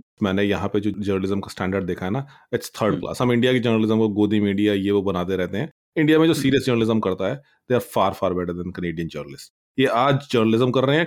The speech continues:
Speaker 1: कल को ये कॉम्स करेंगे, परसों को ये गवर्नमेंट में काम करेंगे, फिर उसके बाद आके दोबारा जर्नलिज्म करने लगेंगे।
Speaker 2: हम्म।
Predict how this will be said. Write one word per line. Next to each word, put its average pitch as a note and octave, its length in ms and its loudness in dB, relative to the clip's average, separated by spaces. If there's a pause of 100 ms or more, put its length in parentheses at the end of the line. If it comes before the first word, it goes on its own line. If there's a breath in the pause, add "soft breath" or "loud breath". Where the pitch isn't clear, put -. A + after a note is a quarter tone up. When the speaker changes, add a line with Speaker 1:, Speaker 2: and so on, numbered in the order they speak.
Speaker 1:
कल C#3 140 2
को C#3+ 140 2
ये B2+ 80 4
कॉम्स A2 280 0
करेंगे, C#3 340 2
परसों C#3 380 0
को C3 80 0
ये B2 140 2
गवर्नमेंट G#2+ 520 0
में B2 340 2
काम C3+ 200 0
करेंगे, D3+ 260 2
फिर E3 160 0
उसके D#3 180 0
बाद C#3+ 200 2
आके C3+ 140 2
दोबारा A2 220 4
जर्नलिज्म G2 360 0
करने E2+ 200 -4
लगेंगे। D#2+ 460 -12
Speaker 2:
हम्म। C3+ 120 -6